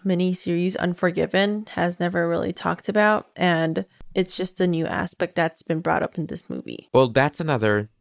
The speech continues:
Speaker 2: thing, though.
Speaker 1: Right.
Speaker 2: Not to say that it's not important, but I don't think it's necessary in this film.
Speaker 1: Right.
Speaker 2: If we're just talking about the film.
Speaker 1: Right.
Speaker 2: It's definitely a very important subject that people should be talking about, but I don't think this is a hundred percent necessary for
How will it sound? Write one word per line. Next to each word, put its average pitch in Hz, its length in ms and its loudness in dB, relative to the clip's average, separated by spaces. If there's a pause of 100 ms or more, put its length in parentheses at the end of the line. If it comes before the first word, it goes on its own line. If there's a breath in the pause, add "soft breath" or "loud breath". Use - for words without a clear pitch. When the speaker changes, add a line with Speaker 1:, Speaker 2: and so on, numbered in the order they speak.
(240)
Speaker 2:
thing, 123 300 -4
though. 53 480 -6
Speaker 1:
Right. 127 340 -6 (200)
Speaker 2:
Not 151 240 0
to 208 80 -12
say 143 220 2
that 113 180 4
it's - 200 -10 (100)
not 104 220 -2
important, 110 760 -6 (140)
but 123 260 4
I 120 100 4
don't 123 220 0
think 131 400 -2
it's - 220 -8
necessary 107 600 0
in 101 100 -2
this 101 180 -6
film. 85 380 -4
Speaker 1:
Right. 180 500 2
Speaker 2:
If 127 100 0
we're 156 140 4
just 151 160 -6
talking 123 240 2
about - 180 -2
the 107 80 -6
film. - 380 -6
Speaker 1:
Right. 165 280 -2 (220)
Speaker 2:
It's 139 180 2
definitely 156 460 2
a 110 60 4
very 107 240 4
important 101 600 -2
subject 117 560 0
that 104 120 -2
people 110 220 -8
should 107 280 -2
be 101 140 -6
talking - 360 -12
about, 57 280 -4
but - 240 -4 (180)
I 123 80 2
don't 123 140 0
think 123 320 -4
this 117 200 0
is 117 300 -6 (200)
a 110 100 2
hundred 113 280 0
percent 110 300 -4
necessary 101 640 -4
for 92 260 -4